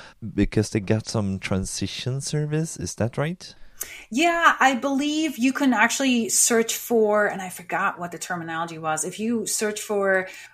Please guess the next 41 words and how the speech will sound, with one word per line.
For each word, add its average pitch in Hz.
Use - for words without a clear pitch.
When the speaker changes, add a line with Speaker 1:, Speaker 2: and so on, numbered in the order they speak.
Speaker 2:
uh, 180
Dynamics 208
three 208
sixty-five, 196
what 170
was 170
it -
called 165
again? 160
They 180
have, 185
um, 160
F 202
A 208
Qs, 240
uh, 165
where 196
if 196
you 214
have 185
certain 190
questions 202
about 185
the 180
transition 180
to 202
the 190
unified 190
interface, 190
like, 170
what 185
is 185
it? 190
How 190
do 185
you 180
move 180
to 202
the 185
unified 180
interface? 180